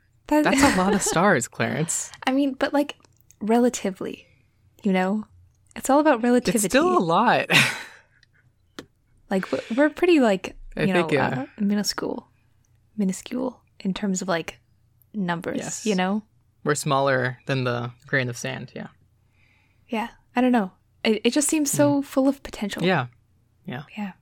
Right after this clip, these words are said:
Speaker 2: With only so much time, which is
Speaker 1: Ah, damn time.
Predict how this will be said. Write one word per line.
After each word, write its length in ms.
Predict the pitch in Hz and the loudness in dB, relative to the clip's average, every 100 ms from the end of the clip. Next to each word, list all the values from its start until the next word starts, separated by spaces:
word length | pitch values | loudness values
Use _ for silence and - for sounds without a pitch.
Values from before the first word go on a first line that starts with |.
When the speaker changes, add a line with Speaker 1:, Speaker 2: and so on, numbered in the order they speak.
| _ _ - | _ _ -8
Speaker 2:
With 140 | 147 | -2
only 220 | 139 139 | -2 -2
so 120 | 127 | -2
much 220 | 131 123 - | -2 -2 -4
time, 380 | 123 117 117 - | -4 -4 -6 -12
which 220 | 127 - | -12 -8
is 260 | 120 - - | -6 -6 -4
Speaker 1:
Ah, 260 | 226 202 - - | -4 -4 -8 -6
damn 200 | 214 196 | -4 -4
time. 240 | - 185 | -8 -14